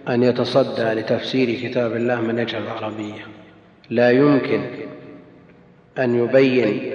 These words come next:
معنى كلام النبي عليه الصلاة والسلام وهو يجهل اللغة العربية، لأنهما عن الكتاب والسنة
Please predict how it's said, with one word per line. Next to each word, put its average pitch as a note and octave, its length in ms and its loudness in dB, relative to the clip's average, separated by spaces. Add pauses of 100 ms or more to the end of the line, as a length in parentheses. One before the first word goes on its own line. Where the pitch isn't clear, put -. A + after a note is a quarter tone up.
معنى B2+ 380 2
كلام A#2+ 340 0
النبي A#2 380 0
عليه A2 240 0
الصلاة A2 340 -4
والسلام A#2+ 480 -4
وهو A2+ 200 0
يجهل A2+ 320 0
اللغة A2 380 -8
العربية، A2 600 -10 (1000)
لأنهما A2+ 880 -4
عن A2+ 200 -6
الكتاب A2+ 460 -2
والسنة B2+ 840 0